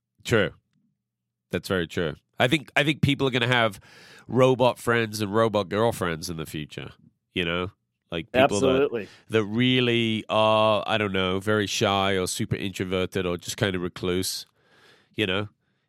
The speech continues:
Speaker 1: It's like the only person that never spoke down to them or judges them or,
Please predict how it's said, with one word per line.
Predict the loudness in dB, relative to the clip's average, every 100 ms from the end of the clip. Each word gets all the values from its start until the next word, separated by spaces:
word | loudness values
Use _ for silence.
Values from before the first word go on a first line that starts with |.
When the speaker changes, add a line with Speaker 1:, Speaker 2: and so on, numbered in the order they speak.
| -10
Speaker 1:
It's | -4
like | -2 -2 0
the | 0
only | 0 0 0 -2
person | 0 0 2 0 -2 -2
that | -2 -4 _ _ _ -2
never | 0 2 0
spoke | -2 0 0 0
down | -2 0 -2
to | 0
them | 0 0
or | 0
judges | 0 0 0 -2 -4
them | -2 0 0 0
or, | 0 2 0